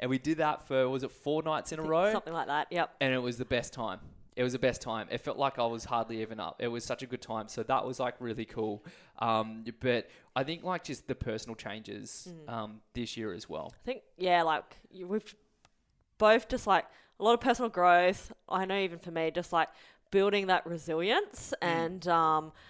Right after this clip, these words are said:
Speaker 2: upskilling, learning how to, like, deal with lots of different situations,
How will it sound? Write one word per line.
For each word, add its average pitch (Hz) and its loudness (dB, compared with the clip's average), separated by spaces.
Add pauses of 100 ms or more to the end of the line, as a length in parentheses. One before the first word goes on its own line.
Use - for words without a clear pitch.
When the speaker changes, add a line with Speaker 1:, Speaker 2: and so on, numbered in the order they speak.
(160)
Speaker 2:
upskilling, 175 2 (300)
learning 196 2
how 190 4
to, 180 4
like, 165 4
deal 175 2
with 175 0
lots 170 0
of 180 -8
different 175 -8
situations, 160 -2